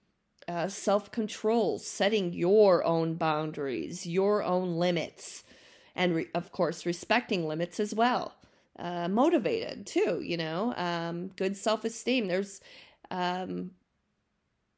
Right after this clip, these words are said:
yeah, good self-esteem is very important too, you know, 'cause, um, when you have a good self-esteem, people,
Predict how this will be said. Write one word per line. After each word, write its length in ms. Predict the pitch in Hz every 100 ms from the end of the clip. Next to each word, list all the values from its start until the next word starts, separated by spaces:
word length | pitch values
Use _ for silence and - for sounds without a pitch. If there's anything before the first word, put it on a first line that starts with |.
| _ _
yeah, 340 | 196 254 185 180
good 300 | 180 214 226
self-esteem 520 | 262 262 247 277 285
is 140 | 254
very 220 | 240 254
important 480 | 285 269 285 349 -
too, 240 | - 370 185
you 160 | 175
know, 200 | 170 170
'cause, 300 | - 208 196 240
um, 400 | 156 196 196 190
when 160 | 202 208
you 120 | 220
have 180 | 233 320
a 60 |
good 200 | 285 247
self-esteem, 920 | 226 226 226 220 - 277 349 233 233
people, 580 | 233 240 233 254 254 247